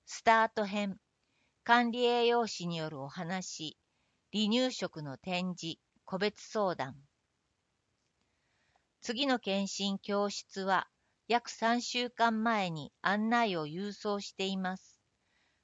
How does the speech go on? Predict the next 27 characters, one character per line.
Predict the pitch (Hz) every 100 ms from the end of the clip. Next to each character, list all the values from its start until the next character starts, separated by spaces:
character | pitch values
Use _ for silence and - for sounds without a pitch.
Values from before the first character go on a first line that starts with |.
| _
届 | - 220 240
か | 247
な | 214 180
い |
人、 | 170 - - 160 - _ _ _ -
都 | 220
合 | 214 254 214
が | 175
悪 | 170 208
い | 220
人 | - - 156
は | 143 - _
ご | - 165
連 | 202 208
絡 | 196 - _
く | 185
だ | 175
さ | 175 165
い。 | 160 - _ _ _ _ _ _ _ _ _ _ _
受 | 196 262
付 | 269 - 247
時 | 240
間 | - 190 160
は | 147 143 - _ _
各 | 247 240 -
健 | - 208 214
診、 | 208 - 208